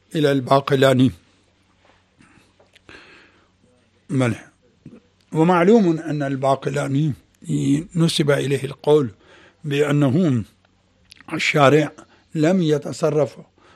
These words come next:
في، <coughs> في الألفاظ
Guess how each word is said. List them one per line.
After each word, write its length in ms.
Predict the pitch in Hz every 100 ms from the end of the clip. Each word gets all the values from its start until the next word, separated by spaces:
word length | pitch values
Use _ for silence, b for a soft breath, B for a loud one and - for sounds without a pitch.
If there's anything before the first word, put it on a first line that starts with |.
| b
في، 420 | - 156 139 135 170 _ _ _ _ _ - 262 294 370 302 - _ _ - - - - - B B B
<coughs> 920 | 233 220 269 285 262 294 277 196 190
في 120 | 208 196
الألفاظ 640 | - 160 131 165 156 131